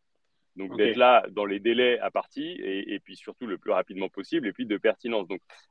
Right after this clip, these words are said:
Speaker 1: pour nous, ça, c'est le nerf de la guerre. Donc c'est pour ça que quand on veut créer une relation, euh, avec, avec nos clients, on a, on, on aborde ça avec une vraie relation de partenaire. On les accompagne dans
Speaker 2: D'accord.
Speaker 1: cette recherche
Speaker 2: Ok.
Speaker 1: et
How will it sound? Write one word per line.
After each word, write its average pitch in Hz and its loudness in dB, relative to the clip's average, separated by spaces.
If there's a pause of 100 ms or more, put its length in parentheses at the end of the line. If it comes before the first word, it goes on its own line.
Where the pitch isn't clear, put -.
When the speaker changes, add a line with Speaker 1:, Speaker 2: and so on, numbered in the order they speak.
(100)
Speaker 1:
pour 123 2
nous, 175 2
ça, 160 2
c'est 131 -2
le 110 -2
nerf 117 0
de 113 -4
la 104 0
guerre. 95 -4
Donc 101 -12
c'est 127 -4
pour 131 -4
ça 170 0
que 143 -2
quand - -6
on 107 -2
veut 101 -8
créer 165 -4
une 143 0
relation, 120 2 (380)
euh, 104 0
avec, 104 0
avec 98 -2
nos 107 -4
clients, 135 2
on 98 -4
a, 101 0
on, 104 -6
on 101 -4
aborde 98 2
ça 143 2 (120)
avec 104 -4
une 95 -16
vraie 101 0
relation 107 0
de 95 -6
partenaire. 98 2 (100)
On 92 -8
les 92 -4
accompagne 123 4
dans 101 -2
Speaker 2:
D'accord. - -6
Speaker 1:
cette - -8
recherche 143 2 (540)
Speaker 2:
Ok. 123 6
Speaker 1:
et 151 6